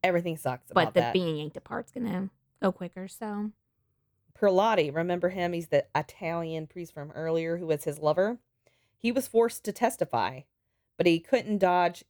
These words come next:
Speaker 1: any of the, uh, charges of sorcery and alchemy on his behalf. You know,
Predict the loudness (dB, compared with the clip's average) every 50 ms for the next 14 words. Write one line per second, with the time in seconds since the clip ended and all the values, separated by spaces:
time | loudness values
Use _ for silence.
0 | _ -10 -6 -4 -2 -2 0 -2 -2 -4 -6 -8 -8 -10 -10 -10 -6 -2 0 0
1 | 0 -2 -2 0 0 0 0 -2 -10 -12 -12 -8 -2 0 0 0 0 -4 -10 -8
2 | -8 -8 -8 -10 -12 -12 -12 -12 -10 -6 -4 -4 -4 -4 -6 -16 -14 -12 -12 -12
3 | -12 -8 -8 -10 -10 -10 -14 -16 -18 -18 -20 -20 _ _ -16 -16 -16 -16 -16 -20
4 | -20 -20